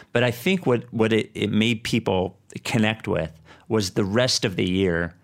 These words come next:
and, like, that it just doesn't seem like he's there. Um, you know, he has moments and games where he's really good, but, uh, and, and into it,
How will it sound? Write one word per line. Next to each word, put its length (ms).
and, 560
like, 300
that 240
it 180
just 480
doesn't 420
seem 380
like 240
he's 260
there. 420
Um, 680
you 120
know, 120
he 200
has 300
moments 460
and 220
games 480
where 140
he's 340
really 480
good, 380
but, 280
uh, 240
and, 300
and 160
into 360
it, 220